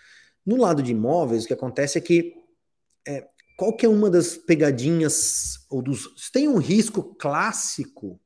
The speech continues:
e relevante em compra de imóvel de tijolo, é de alguma forma você comprar de um, de alguém que não é idôneo e, enfim, pegar um, uma empresa que seja ruim ou que, enfim, né? É,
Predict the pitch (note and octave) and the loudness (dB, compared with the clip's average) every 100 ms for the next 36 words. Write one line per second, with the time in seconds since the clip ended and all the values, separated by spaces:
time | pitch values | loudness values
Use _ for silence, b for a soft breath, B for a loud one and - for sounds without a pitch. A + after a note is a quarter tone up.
0 | - G#2+ A2+ C3+ B2 F#2 G2 D#3+ G#3+ - | -8 -6 -2 0 0 -2 -6 -4 -4 -6
1 | B2+ - C3 A#2 G#2 G#2+ G#2+ G2+ - F2+ | -10 -8 -10 -6 -4 -4 -6 -8 -10 -6
2 | A2 D#3 A#2+ - b b b b b - | -2 -2 -4 -8 b b b b b -18
3 | - A#2 A#2 B2 D#3 D3+ D3+ D#3 D3+ D3+ | -10 -2 0 2 2 0 0 0 0 -2
4 | C3 B2+ C#3 C#3 D#3 D#3 D3 C#3 C3 B2+ | -2 0 0 0 0 -2 -2 0 0 -2
5 | C3 C#3 C#3 C#3 B2+ C#3+ D3 C3 A2+ G#2+ | -2 -2 0 2 2 2 2 0 0 -2
6 | G2+ G#2 G#2 - A2+ G#2+ G2+ G#2 A2+ A#2 | -4 -6 -10 -10 -10 -6 -6 -4 -6 -6
7 | A#2 A2+ G#2 G2+ _ _ _ _ G#2+ A2 | -6 -8 -10 -14 _ _ _ _ -4 -4
8 | G#2 G#2+ A2 A2 A2+ A#2 G#2+ - G#2 G#2+ | 0 2 2 2 -2 -2 -6 -4 -4 -4
9 | A#2+ A#2+ C3 C3+ B2+ G#2 F#2+ - F#2+ G2 | 0 2 4 4 2 -2 -6 -10 -14 -14
10 | - - _ _ G#2 - B B B B | -20 -20 _ _ -18 -18 B B B B
11 | B B B - G#2 G#2 G#2 G#2 G#2 | B B B -4 2 4 4 2 0